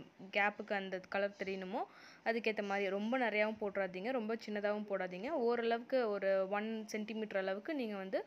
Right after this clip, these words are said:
short and long stitch, அ, போட்டு load பண்ணிக்கோங்க. அ, எம்போஸ்டு ஒர்க் பண்ணும்போதும் சரி, ப-, பிளெயினா, that is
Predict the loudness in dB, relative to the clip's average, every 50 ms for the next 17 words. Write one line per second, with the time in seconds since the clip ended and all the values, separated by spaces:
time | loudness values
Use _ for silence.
0 | -6 -16 -20 -20 -20 -20 -4 0 2 2 4 2 2 0 0 0 0 -2 -6 -8
1 | -8 -8 -10 -10 -10 -10 -6 -4 -2 -2 -2 0 -2 -2 -2 -2 -4 -6 -8 -12
2 | -20 -20 -14 -8 -6 -4 -2 -2 0 0 0 2 0 0 0 -2 -4 -6 -6 -6
3 | -6 -6 -4 -2 0 -2 -2 -2 -6 -14 -20 -20 -12 -6 -4 -2 0 0 0 0
4 | 0 2 6 6 8 8 6 6 4 2 2 2 2 0 -2 -2 0 0 0 0
5 | 0 0 0 0 -2 -2 -4 -4 -4 0 2 2 4 4 2 2 0 -2 -4 -12
6 | -20 -20 -18 -8 -4 -2 0 0 2 0 2 2 0 0 0 -2